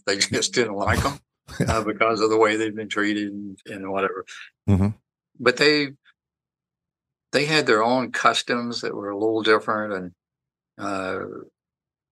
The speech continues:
Speaker 1: Bargewell and I and, and one of the team members are, we, we're walking down the company street, and just right at the beginning after taking over the team, and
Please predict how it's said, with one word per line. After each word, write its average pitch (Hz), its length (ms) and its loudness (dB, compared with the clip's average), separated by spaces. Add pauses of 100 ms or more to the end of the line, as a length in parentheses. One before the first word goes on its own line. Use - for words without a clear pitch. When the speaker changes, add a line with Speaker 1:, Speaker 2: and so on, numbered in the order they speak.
(120)
Speaker 1:
Bargewell 123 680 4
and 113 100 -2
I 110 240 0
and, 101 220 -4
and 101 260 -6
one 107 180 -2
of 104 100 -2
the 101 140 -2
team 127 260 -2
members 104 340 -2
are, 95 220 -6 (440)
we, 120 120 4
we're 120 260 4
walking 120 380 4
down 117 200 2
the 107 80 -6
company 110 400 -2
street, 135 460 0 (320)
and 104 140 -14
just 123 320 -8 (280)
right 113 260 2
at 110 60 -10
the 107 60 -16
beginning 104 460 -6
after 98 420 -6 (160)
taking 113 300 0
over 110 200 0
the 98 120 -8
team, 113 400 -2 (680)
and 113 460 0